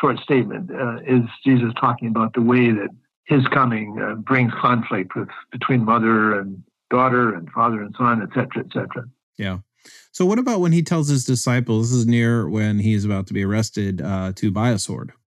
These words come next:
Speaker 2: Like, "We can arm ourselves if we have to," kind of. Uh, that's kind of the application I think a lot of American Christians, uh, want that to be.
Speaker 1: Yeah. And the disciples say that, uh, "Here we have two." And Jesus says,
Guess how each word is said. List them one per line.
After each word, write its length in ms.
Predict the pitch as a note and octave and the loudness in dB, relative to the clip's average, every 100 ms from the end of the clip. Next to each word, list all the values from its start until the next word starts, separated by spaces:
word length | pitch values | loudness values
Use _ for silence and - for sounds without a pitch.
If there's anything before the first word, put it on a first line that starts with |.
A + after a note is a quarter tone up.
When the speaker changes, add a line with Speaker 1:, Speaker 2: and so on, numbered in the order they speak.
| _ _ _ _ | _ _ _ _
Speaker 2:
Like, 180 | G2 F2+ | -6 -2
"We 100 | A2 | 0
can 140 | B2 | 2
arm 220 | A#2 D#3+ C#3+ | 2 2 2
ourselves 500 | A2 - F#2 F2+ G#2+ | 0 -2 -4 -2 -4
if 140 | G2 | -4
we 80 | A2+ | -2
have 240 | B2+ A#2+ | -2 -2
to," 120 | - - - | -8 -14 -12
kind 220 | - F2+ | -8 -6
of. 240 | E2+ E2+ - G2+ | -6 -10 -14 -10
Uh, 140 | G2+ | -6
that's 220 | A2+ A2 | -4 -2
kind 160 | - C3 | -2 0
of 60 | |
the 100 | A#2 | 0
application 520 | A2+ A2+ G#2 A2 G#2 G2+ | -2 -4 -4 -4 -2 -4
I 80 | |
think 120 | G2 G2 | -4 -2
a 40 | |
lot 140 | G2 | -2
of 80 | F#2+ | 0
American 400 | G2 G#2 G2+ G2 | 0 0 0 -4
Christians, 640 | F#2+ F#2+ F#2+ F2 F2 - - F#2+ | -4 -6 -6 -8 -10 -12 -12 -10
uh, 100 | E2+ | -8
want 240 | F#2 E2+ | -8 -6
that 140 | F2 D#2 | -8 -8
to 80 | |
be. 200 | E2+ E2+ - _ _ | -8 -10 -12 _ _
Speaker 1:
Yeah. 320 | C#3 C3 A2 - _ - | 0 0 0 -8 _ -4
And 120 | C#3+ | -2
the 60 | C#3+ | 0
disciples 480 | B2+ E3 E3 C#3+ - | 0 0 2 0 0
say 200 | D#3 D3 | 0 2
that, 340 | C3+ B2 - | 2 0 0
uh, 240 | C3 A#2+ A2+ - _ _ _ | 0 0 -2 -8 _ _ _
"Here 140 | - D3 | 2 4
we 100 | C3+ | 6
have 180 | B2+ B2+ | 4 2
two." 360 | E3+ C3 G#2+ - _ _ _ - | 2 4 2 -4 _ _ _ -6
And 140 | B2+ | -2
Jesus 260 | D3 B2+ C#3 | 0 0 2
says, 240 | C3 | 2